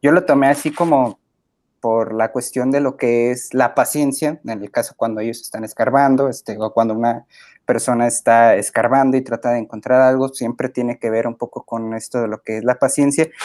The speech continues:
Y el ritmo de la película incluso también es así como muy lento, así, o sea, se toma su tiempo para explicar las cosas.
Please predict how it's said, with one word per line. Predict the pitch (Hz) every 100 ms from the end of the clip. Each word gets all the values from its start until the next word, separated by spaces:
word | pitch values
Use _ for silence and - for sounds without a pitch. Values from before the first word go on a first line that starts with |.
| -
Y | 139 147
el | 156
ritmo | 170 180 208
de | 170
la | 135
película | 139 143 147 185 175
incluso | 139 131 147 180
también | - 131 127 127 135
es | 135 -
así | 143 - 139
como | - 143 127
muy | 113 123 127 127 123 _ _ _ _ _ _ _
lento, | 147 185 127 135 131 139
así, | 127 131 127
o | 127
sea, | 120 117 110 101 _
se | - 123
toma | - 131 135
su | 117
tiempo | - 127 123 120 _
para | 110 110 110 104
explicar | 104 - - 101 123 113
las | 110 -
cosas. | 139 139 135 131 123 120 117 -